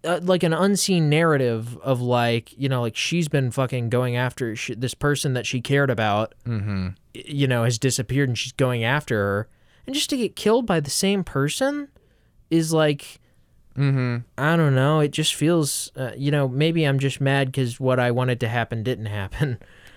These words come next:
Speaker 2: Right,
Speaker 1: But
Speaker 2: but also
Speaker 1: it's
Speaker 2: it
Speaker 1: mean-spirited. It's like, you know, it's like, what the fuck? She just won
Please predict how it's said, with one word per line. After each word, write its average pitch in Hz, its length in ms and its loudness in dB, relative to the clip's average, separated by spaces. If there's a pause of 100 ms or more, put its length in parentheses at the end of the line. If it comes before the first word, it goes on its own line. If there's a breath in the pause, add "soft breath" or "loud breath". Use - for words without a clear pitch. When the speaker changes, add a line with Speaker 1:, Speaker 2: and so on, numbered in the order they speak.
(160 soft breath)
Speaker 2:
Right, - 220 6
Speaker 1:
But 196 120 2
Speaker 2:
but - 60 0
also 220 220 4
Speaker 1:
it's 190 120 2
Speaker 2:
it - 40 0
Speaker 1:
mean-spirited. 302 840 4
It's - 180 -2
like, 214 260 2
you 220 80 2
know, 220 140 4
it's 208 100 -2
like, 233 140 2 (200)
what 311 260 -2
the 349 100 2
fuck? 349 320 2
She - 180 0
just 208 220 -2
won 175 500 2